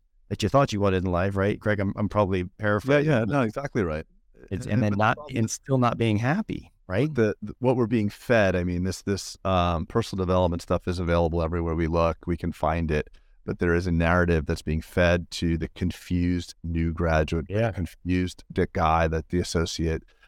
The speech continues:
Speaker 2: That we're, we're just confused as a whole, and where that confusion lies is an economic opportunity for people to come in and hijack your vision and tell you, "This is exactly what you should do. These three easy
Speaker 3: Mm.
Speaker 2: steps."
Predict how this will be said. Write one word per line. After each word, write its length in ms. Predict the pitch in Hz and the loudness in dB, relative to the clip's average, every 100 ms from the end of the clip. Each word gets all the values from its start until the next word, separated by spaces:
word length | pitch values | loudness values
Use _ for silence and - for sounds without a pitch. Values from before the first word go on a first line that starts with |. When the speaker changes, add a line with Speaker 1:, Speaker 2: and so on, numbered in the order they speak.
| _ | _
Speaker 2:
That 160 | - - | -8 -4
we're, 240 | 98 101 - | 0 0 2
we're 160 | 98 | -2
just 260 | 95 104 - | 0 -4 -8
confused 600 | - 107 - 110 110 95 | -2 -2 0 0 0 2
as 200 | 92 95 | 2 2
a 60 | 95 | -2
whole, 560 | - 92 87 95 120 - 92 | -2 0 2 2 -2 -4 0
and 300 | 90 90 85 | 2 2 2
where 140 | 87 | 2
that 220 | 80 80 | 2 0
confusion 520 | 95 80 87 87 95 | -2 -4 -2 0 0
lies 460 | 80 73 80 92 90 | 0 0 2 0 0
is 140 | 85 | -4
an 100 | 87 - | -4 -6
economic 420 | - 82 78 - | -4 -2 -2 -2
opportunity 520 | 87 - - 82 78 80 | -6 -6 -8 -4 -2 -2
for 140 | 78 | -6
people 320 | - 85 85 | -4 -4 -4
to 100 | - | -8
come 320 | - 80 82 78 | -4 0 2 2
in 220 | 78 80 - _ | 0 -4 -14 _
and 100 | 85 | -6
hijack 520 | 82 - 85 82 82 - | -6 -2 -2 2 0 0
your 180 | 90 80 | -4 -2
vision 420 | 85 87 87 67 - | 0 0 0 -4 -6
and 80 | |
tell 200 | 82 82 | -2 0
you, 100 | 82 | 0
"This 180 | 69 - | -2 -6
is 120 | 85 | -4
exactly 600 | 90 85 82 71 - 85 | -6 -6 -2 -2 -2 -4
what 200 | 80 - | -2 -4
you 60 | 67 | -6
should 200 | - 78 | -4 -4
do. 220 | 73 69 - _ - | -2 -2 -4 _ -6
These 200 | 82 - | -4 -4
three 280 | 98 117 123 | 0 0 2
easy 300 | 117 104 104 | 0 2 0
Speaker 3:
Mm. 40 | |
Speaker 2:
steps." 480 | - 104 76 - - | 0 0 -2 -4 -16